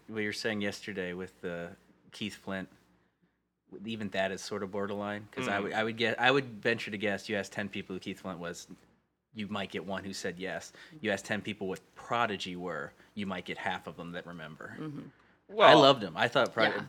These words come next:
Speaker 1: we ha-,
Speaker 3: Prodigy
Speaker 1: I
Speaker 3: was great.
Speaker 1: Oh, yeah. The, the, you know, the, the, the one that every night yesterday when people were talking about him, they kept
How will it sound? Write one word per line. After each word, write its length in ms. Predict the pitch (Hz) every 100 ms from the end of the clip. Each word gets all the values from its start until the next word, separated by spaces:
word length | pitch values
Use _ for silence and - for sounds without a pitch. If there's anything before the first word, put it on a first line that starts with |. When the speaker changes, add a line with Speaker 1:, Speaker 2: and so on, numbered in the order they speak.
| 107
Speaker 1:
we 80 |
ha-, 80 | 120
Speaker 3:
Prodigy 220 | - 269 214
Speaker 1:
I 60 |
Speaker 3:
was 140 | 160 -
great. 340 | 143 110 - -
Speaker 1:
Oh, 140 | 190
yeah. 260 | 127 147 104
The, 360 | 120 117 95
the, 100 | 117
you 60 | 127
know, 100 | 104
the, 280 | 101 104 98
the, 360 | 104 104 95 87
the 120 | 113
one 260 | 117 123 98
that 180 | 110 107 82
every 160 | 120 123
night 160 | 120
yesterday 420 | 113 120 - 113 107
when 120 | 104
people 260 | 123 107 101
were 80 |
talking 360 | 90 113 120 107
about 240 | 95 95
him, 80 | 95
they 100 | 95
kept 280 | 90 104 90